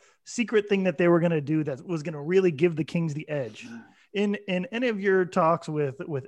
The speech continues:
Speaker 1: any executive or coach or player with the Kings,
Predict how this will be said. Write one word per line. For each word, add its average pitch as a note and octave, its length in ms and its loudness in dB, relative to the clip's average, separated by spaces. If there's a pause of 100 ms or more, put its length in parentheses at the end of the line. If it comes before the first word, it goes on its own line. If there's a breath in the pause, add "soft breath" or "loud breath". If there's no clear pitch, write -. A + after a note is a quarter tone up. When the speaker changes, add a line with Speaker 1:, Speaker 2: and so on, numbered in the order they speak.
Speaker 1:
any F#3+ 500 -4
executive D3+ 640 -4
or B2+ 120 -8
coach D#3 460 -4
or C3+ 80 -8
player D3 460 -2 (280 soft breath)
with D3 140 -8
the C#3+ 80 -12
Kings, D#3 420 -10